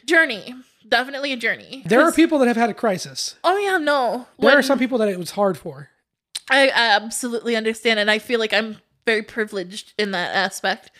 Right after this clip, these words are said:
Speaker 1: to where, like, like, my mom, <laughs> she's Catholic, right? But she's also Native American, and my mom was very weird and uncomfortable with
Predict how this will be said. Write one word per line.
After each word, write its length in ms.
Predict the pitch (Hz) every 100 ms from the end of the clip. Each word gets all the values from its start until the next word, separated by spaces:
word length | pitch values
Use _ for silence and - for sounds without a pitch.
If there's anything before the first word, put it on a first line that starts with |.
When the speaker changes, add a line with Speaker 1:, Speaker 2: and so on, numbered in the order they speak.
| _ _ _ _
Speaker 1:
to 120 | - 226
where, 340 | 220 214 214
like, 500 | 208 214 165 - - _ _ _ _ _ _ _ _ _ _ _ _ _ 269
like, 140 | 339
my 160 | 349 480
mom, 400 | 320 269 285 349 381 - - - - - - _
<laughs> 680 | _ _ _ _ _ _ 311
she's 320 | - 480 -
Catholic, 560 | - 320 320 226 -
right? 280 | 262 247 247
But 120 | 277
she's 220 | 269 294 269
also 240 | 262 277
Native 240 | 262 240 233
American, 560 | 226 220 226 240 208
and 180 | 214 220 - _ _ _ _ _ _ _ _ _ _
my 140 | 320 349
mom 240 | 349 349
was 160 | 349 294
very 320 | 302 311 294
weird 800 | 240 220 202 226 226 254 294 277
and 120 | 226
uncomfortable 920 | 208 226 254 214 220 - 285 294 320
with 280 | 302 311 -